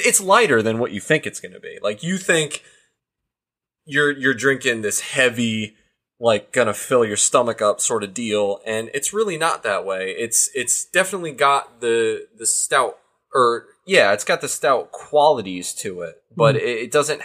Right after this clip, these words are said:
Speaker 1: have the heaviness. And I would almost argue that that's kinda bet-, not better, but good in a way.
Speaker 2: I, I,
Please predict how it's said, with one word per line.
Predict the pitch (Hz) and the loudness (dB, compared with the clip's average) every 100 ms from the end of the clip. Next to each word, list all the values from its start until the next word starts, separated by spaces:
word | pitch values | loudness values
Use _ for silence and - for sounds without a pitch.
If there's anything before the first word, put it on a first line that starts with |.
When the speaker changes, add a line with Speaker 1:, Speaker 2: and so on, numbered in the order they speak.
| - | -4
Speaker 1:
have | 139 127 117 101 95 | 0 2 2 -2 -10
the | |
heaviness. | 92 - 113 104 87 - - - - _ _ _ _ _ _ - | -8 -4 -6 -6 -14 -16 -12 -12 -12 _ _ _ _ _ _ -2
And | 156 165 156 - | 0 0 -2 0
I | 139 | 2
would | 262 | 4
almost | 294 240 220 - - | 2 2 0 0 -2
argue | 175 208 175 156 | 2 2 0 -6
that | 147 147 | -4 0
that's | 151 - - - _ - | 0 -2 -12 -12 _ -16
kinda | 214 165 104 95 _ _ _ _ _ | -12 -10 -12 -14 _ _ _ _ _
bet-, | 120 151 127 _ 190 | -4 -4 -6 _ -4
not | 247 - | -4 4
better, | 151 151 101 98 | 4 4 0 -2
but | 113 - _ _ _ _ _ - | -6 -8 _ _ _ _ _ -4
good | 107 165 92 | 0 2 0
in | 87 | -4
a | 82 | -8
way. | 107 143 76 104 _ _ _ _ - | -4 -2 -4 -8 _ _ _ _ 0
Speaker 2:
I, | 208 214 - | 2 2 -6
I, | - | -6